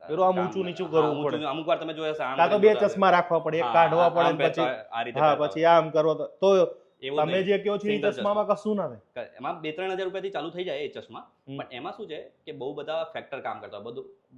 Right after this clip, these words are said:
Speaker 2: પોતપોતાની બધાની પર્સનાલિટી અલગ હોય, બધું બધાને આઈઝનું અલગ અલગ હોય મૂવમેન્ટ. તો જે કસ્ટમાઇઝ ચશ્મા આવતો હોય, જે તમારા આઈઝના મૂવમેન્ટ, તમારું ડે ટુ ડે લાઇફસ્ટાઇલ શું છે, એના પ્રમાણે બનાવવા આવતો હોય,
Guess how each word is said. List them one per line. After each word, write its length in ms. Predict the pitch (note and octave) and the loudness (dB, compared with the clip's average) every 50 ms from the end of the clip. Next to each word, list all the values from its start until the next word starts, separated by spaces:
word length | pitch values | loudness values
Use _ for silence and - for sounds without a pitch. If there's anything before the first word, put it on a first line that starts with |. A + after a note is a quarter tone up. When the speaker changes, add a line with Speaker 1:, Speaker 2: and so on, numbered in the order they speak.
| A#2+ _ _ _ _ - | -20 _ _ _ _ -12
Speaker 2:
પોતપોતાની 420 | C#3 C3+ C3+ C#3 C3+ C#3 C3+ C3+ | -12 -10 -8 -10 -10 -10 -10 -10
બધાની 260 | B2 A#2 A#2+ B2 B2 | -8 -8 -8 -8 -10
પર્સનાલિટી 420 | A#2+ - G#2+ - - A#2 A2+ A2+ A2+ | -10 -12 -14 -14 -12 -12 -10 -10 -10
અલગ 120 | G#2+ F#2+ | -12 -12
હોય, 100 | F#2+ F#2+ | -14 -14
બધું 140 | G2+ G#2+ G#2+ | -16 -14 -14
બધાને 280 | A2 A2 A#2+ A#2+ B2 | -14 -14 -14 -14 -14
આઈઝનું 560 | - F#2+ G2 G#2+ A2+ G#2+ A#2 B2 B2 C3 D3+ D#3 _ _ _ _ | -12 -10 -10 -10 -10 -10 -10 -12 -14 -14 -16 -18 _ _ _ _
અલગ 220 | - G#2 A#2 B2 A#2+ | -12 -10 -8 -8 -8
અલગ 160 | A#2+ A#2 G#2 | -8 -10 -10
હોય 100 | F#2+ F#2 | -12 -14
મૂવમેન્ટ. 360 | G2 G2+ G2 G2 G2 E2+ D#2+ _ _ _ _ _ - | -16 -16 -16 -16 -16 -18 -20 _ _ _ _ _ -14
તો 60 | C#3 | -14
જે 120 | B2 C#3 | -12 -12
કસ્ટમાઇઝ 460 | D#3 D#3 D3 - - - D#3+ F#3 G3 G3 | -12 -12 -12 -14 -12 -8 -8 -8 -8 -8
ચશ્મા 300 | G3 F#3 F3 - F3 D#3 | -8 -10 -10 -8 -8 -8
આવતો 160 | C#3 - C3 | -8 -8 -10
હોય, 100 | A2 A2+ | -10 -10
જે 80 | C#3 | -12
તમારા 320 | C#3 - C3+ C3+ C#3 C#3+ - - | -14 -12 -12 -10 -10 -10 -10 -10
આઈઝના 320 | G#2 G#2+ C3 B2+ C3+ C#3+ | -10 -10 -10 -10 -10 -12
મૂવમેન્ટ, 440 | B2+ B2 B2 B2+ B2+ B2+ A#2 G2+ G2 _ _ _ _ - | -10 -10 -10 -10 -10 -10 -12 -12 -14 _ _ _ _ -14
તમારું 260 | A#2+ A#2+ C3 C3+ B2+ | -10 -8 -8 -8 -8
ડે 100 | A#2+ A#2 | -8 -10
ટુ 120 | A#2 C3 C3 | -10 -10 -10
ડે 120 | C3 B2+ | -10 -10
લાઇફસ્ટાઇલ 460 | B2 A2 G#2+ A2 A2 - - B2+ B2+ | -8 -8 -8 -10 -10 -12 -12 -12 -12
શું 160 | B2+ - A#2+ | -12 -14 -14
છે, 60 | - B2 | -14 -14
એના 300 | - F#2+ G2 A#2 C#3 D#3 | -14 -14 -12 -10 -10 -10
પ્રમાણે 280 | D#3+ D#3 D#3 D#3+ D#3+ | -8 -8 -10 -8 -8
બનાવવા 360 | D#3 D3 C#3+ D3 D3+ D#3 D#3 | -8 -10 -8 -6 -6 -4 -4
આવતો 200 | D#3 D#3 D3+ D#3+ | -4 -6 -8 -8
હોય, 160 | D#3+ D3 B2+ | -10 -10 -10